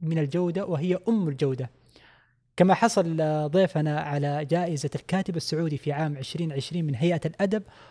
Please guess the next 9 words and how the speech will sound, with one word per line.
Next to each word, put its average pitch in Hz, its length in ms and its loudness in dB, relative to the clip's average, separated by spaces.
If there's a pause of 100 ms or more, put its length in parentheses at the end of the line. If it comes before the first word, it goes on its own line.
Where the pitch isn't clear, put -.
(160)
والنشر 175 640 2
والترجمة. 175 600 -2 (400)
تحدثنا 202 460 4
عن 170 120 2
أحمد 156 380 0 (160)
رائد 214 280 4
الأعمال 214 540 4 (480)
قبل 202 300 0
الكاتب، 156 440 -2